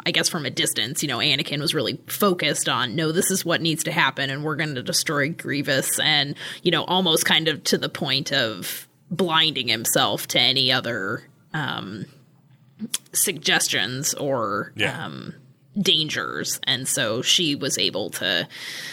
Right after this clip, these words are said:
Speaker 1: to look at it with a slightly cooler, um, perspective and say, "I don't think that's gonna work. I really think we need to, to change that." And then he did actually listen,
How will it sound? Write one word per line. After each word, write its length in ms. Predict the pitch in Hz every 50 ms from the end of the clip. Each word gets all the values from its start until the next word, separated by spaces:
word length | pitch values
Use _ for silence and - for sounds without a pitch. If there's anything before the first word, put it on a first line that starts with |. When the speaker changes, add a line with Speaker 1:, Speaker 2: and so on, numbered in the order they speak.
| - - - - - - - - - -
Speaker 1:
to 120 | - 269
look 200 | 262 233 226 220
at 120 | 214 202 190
it 100 | 180 165
with 140 | 180 170 185
a 80 | 170 - - -
slightly 480 | - - - 196 196 175 - 175 165 160
cooler, 800 | - - - - 208 170 160 160 160 156 147 131 131 131 - - - - - - - -
um, 440 | - 165 156 143 143 131 107 101 92 -
perspective 680 | - - 156 - - 170 143 - - - 139 123 104 -
and 140 | 120 120 -
say, 260 | - - 135 139 127 -
"I 200 | - 190 214 262
don't 200 | 311 339 339 339
think 140 | - 294 -
that's 200 | - - - -
gonna 180 | - 233 226
work. 240 | 208 202 196 180 185 -
I 20 | 151
really 260 | 147 151 147 147 -
think 220 | 147 147 156 -
we 100 | - 147
need 220 | 139 135 135 131 -
to, 340 | - 123 123 113 117 151 -
to 220 | - - - -
change 400 | - - - 151 139 127 - - -
that." 240 | 120 90 80 - -
And 160 | 190 220 233
then 120 | 254 285
he 120 | 302 302 269
did 160 | - - -
actually 440 | 247 202 202 - - - 185 147 147
listen, 520 | 147 139 135 - - 80 82 104 127 -